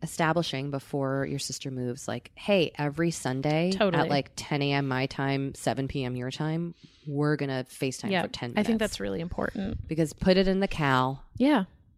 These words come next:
Speaker 1: and keep the date.
Speaker 2: And if you can afford it, it might be nice to say, like, every year, either you guys will go to Switzerland or she will come to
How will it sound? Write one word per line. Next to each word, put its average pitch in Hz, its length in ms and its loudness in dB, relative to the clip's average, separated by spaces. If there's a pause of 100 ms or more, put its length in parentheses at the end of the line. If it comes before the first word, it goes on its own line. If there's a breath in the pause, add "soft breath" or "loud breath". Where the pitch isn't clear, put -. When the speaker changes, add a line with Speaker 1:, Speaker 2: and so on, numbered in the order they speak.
(180)
Speaker 1:
and 135 420 0
keep - 300 -2
the 139 80 -2
date. - 460 -4 (160 loud breath)
Speaker 2:
And 262 140 6
if 262 100 4
you 302 100 8
can 320 120 0
afford 285 460 6
it, 233 260 4 (160)
it 233 140 6
might 220 240 6
be 247 100 6
nice 208 380 4
to 208 220 6 (100)
say, 196 400 4
like, 190 320 4
every 214 260 8
year, 214 580 6 (400)
either 196 240 6
you 190 320 6
guys 214 220 6
will 214 100 8
go 196 120 6
to 190 80 6
Switzerland 208 640 4
or 196 260 8
she 185 260 -2
will 185 160 4
come 175 320 -4
to 196 460 -2